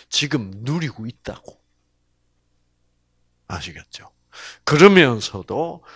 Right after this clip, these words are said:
사단의 머릿속에는 이 무조건적인 사랑은 틀렸다는 거야. 자기가 주장하는 조건적으로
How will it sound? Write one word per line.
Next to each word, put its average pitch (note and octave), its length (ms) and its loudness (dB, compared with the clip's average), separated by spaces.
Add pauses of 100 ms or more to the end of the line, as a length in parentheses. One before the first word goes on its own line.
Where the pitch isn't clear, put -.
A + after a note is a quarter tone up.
사단의 A2+ 580 -6
머릿속에는 A2+ 1000 -8 (420)
이 F3+ 120 4
무조건적인 C3+ 680 0
사랑은 C3+ 380 -8
틀렸다는 B2 680 -10
거야. - 140 -20 (2250)
자기가 A#2 480 -2
주장하는 G#2+ 760 -8 (380)
조건적으로 C#3+ 1700 -6